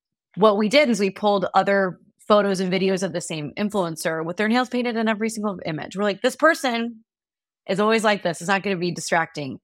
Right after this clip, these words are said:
If you feel that makes you uncomfortable, let's have that conversation. But otherwise, let's just keep it moving and not really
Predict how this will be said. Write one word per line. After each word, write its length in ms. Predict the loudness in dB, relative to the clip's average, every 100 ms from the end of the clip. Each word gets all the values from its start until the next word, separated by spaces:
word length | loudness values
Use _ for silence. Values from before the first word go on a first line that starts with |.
| _ _ 0
If 160 | 0 2
you 420 | 0 2 2 0
feel 480 | -2 0 2 4 2
that 160 | 0
makes 180 | -4 -8
you 500 | -14 -6 -2 2 2
uncomfortable, 1000 | 2 -2 -10 -10 -8 -6 -4 -4 -4 -8 _ _
let's 180 | 0 2
have 200 | 0 0
that 200 | -2 -4
conversation. 720 | -10 -10 -10 -8 -8 -8 -4
But 140 | -2 0
otherwise, 560 | 0 0 0 -2 -6
let's 260 | -8 -6 -6
just 260 | -8 -8 -14
keep 180 | -10
it 100 | -8
moving 400 | -8 -8 -8 -6
and 140 | -6 -6
not 180 | -8 -8
really 400 | -8 -6 -8